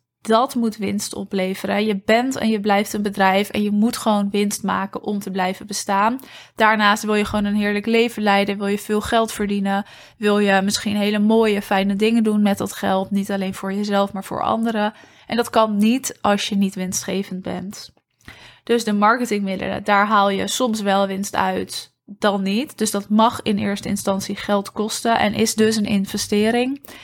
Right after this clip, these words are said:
En je passieprojecten, ja, dat gaat je gewoon aan het hart. Dat vind je leuk om te doen.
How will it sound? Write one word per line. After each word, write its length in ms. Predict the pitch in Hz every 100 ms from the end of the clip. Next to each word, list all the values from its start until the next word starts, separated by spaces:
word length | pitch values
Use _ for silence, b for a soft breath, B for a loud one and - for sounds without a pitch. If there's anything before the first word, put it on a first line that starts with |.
| B B
En 160 | - 240
je 100 | 240
passieprojecten, 880 | 226 247 262 247 226 214 214 - 220
ja, 120 | 214
dat 160 | 208
gaat 260 | - 226 226
je 60 | 240
gewoon 200 | 233 220
aan 140 | 202
het 120 | 202
hart. 420 | 214 226 220 - B B -
Dat 140 | 214
vind 180 | 220 214
je 80 | 208
leuk 300 | 208 240 254
om 120 | 240
te 140 | 240
doen. 400 | 214 208 208 214